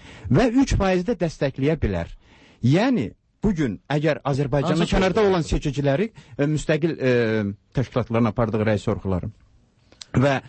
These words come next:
Speaker 1: beynəlxalq təşkilatların apardığı rəy sorğuları ki, yeddi səkkiz faiz.
Speaker 2: Yəni, başqa
Speaker 1: Təqribən.
Speaker 2: təşkilatlarda rəy sorğuları var. Orada
Speaker 1: Bəli,
Speaker 2: da siz
Speaker 1: yeddi səkkiz faiz
Speaker 2: dediyinizin əksinə
Speaker 1: yaxınlar.
Speaker 2: göstərən təhlil var ki, məsələn, onlar
Speaker 1: Yeddi səkkiz faiz. Pro-, sadəcə indi
Speaker 2: Buyurun.
Speaker 1: vaxt itirməyək ona.
Speaker 2: Buyurun.
Speaker 1: Yəni,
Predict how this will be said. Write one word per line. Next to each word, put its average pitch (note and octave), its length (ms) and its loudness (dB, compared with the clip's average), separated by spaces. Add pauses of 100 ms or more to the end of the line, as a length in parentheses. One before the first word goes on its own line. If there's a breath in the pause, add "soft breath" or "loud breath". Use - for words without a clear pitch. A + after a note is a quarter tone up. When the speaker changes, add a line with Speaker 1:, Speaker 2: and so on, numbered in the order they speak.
(160 loud breath)
Speaker 1:
beynəlxalq D3 300 0
təşkilatların G#2 540 -2
apardığı G2 320 -2
rəy G#2+ 180 0
sorğuları G#2+ 360 -2
ki, B2 140 2
yeddi E3+ 220 0
səkkiz D3 400 -6
faiz. F2 320 -4
Speaker 2:
Yəni, C3+ 240 -4
başqa D3 160 2
Speaker 1:
Təqribən. - 220 -2
Speaker 2:
təşkilatlarda A2 720 -2
rəy G#2 100 0
sorğuları A#2 480 0
var. E3 160 2
Orada C3+ 100 2
Speaker 1:
Bəli, F#3 60 0
Speaker 2:
da E3+ 60 -2
siz G3 100 -2
Speaker 1:
yeddi F#3 280 0
səkkiz - 40 0
faiz D3+ 160 -2
Speaker 2:
dediyinizin D#3+ 240 -2
əksinə C#3+ 260 -2
Speaker 1:
yaxınlar. A#2+ 220 0
Speaker 2:
göstərən B2 380 -2
təhlil A#2+ 320 -2
var A2 120 0
ki, D#3 120 -4
məsələn, D3 60 2
onlar F#3 200 2
Speaker 1:
Yeddi A#3 160 -2
səkkiz C3+ 320 -2
faiz. C3 220 0
Pro-, G3+ 220 -4 (220)
sadəcə F3+ 380 -2
indi D#3 300 2
Speaker 2:
Buyurun. A2 260 0
Speaker 1:
vaxt C#3 380 -4
itirməyək F#3 380 2
ona. F#2 180 -4 (260 loud breath)
Speaker 2:
Buyurun. G2 200 -4
Speaker 1:
Yəni, F#3+ 360 2